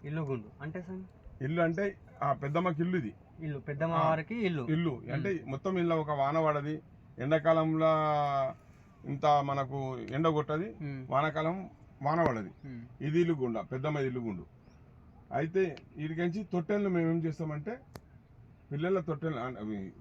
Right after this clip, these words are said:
Speaker 2: తొట్టెలను వీడికించి ఇల్లు గుండు కానీ తొట్టెలు తీసుకుపోతాము.
Speaker 1: ఆ.
Speaker 2: పిల్లల బండ అంటాం.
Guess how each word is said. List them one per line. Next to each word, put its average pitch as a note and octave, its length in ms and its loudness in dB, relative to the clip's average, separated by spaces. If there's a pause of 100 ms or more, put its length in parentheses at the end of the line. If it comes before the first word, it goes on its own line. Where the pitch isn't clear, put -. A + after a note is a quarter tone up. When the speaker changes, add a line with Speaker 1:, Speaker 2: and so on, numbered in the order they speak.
(180)
Speaker 2:
తొట్టెలను F3 340 -2
వీడికించి D#3 340 -4
ఇల్లు E3+ 120 0
గుండు F3 180 0
కానీ E3 200 0
తొట్టెలు F3+ 280 0
తీసుకుపోతాము. C#3+ 560 -4
Speaker 1:
ఆ. C3 260 -6 (340)
Speaker 2:
పిల్లల G3+ 240 8
బండ D#3 240 8
అంటాం. E2+ 220 -4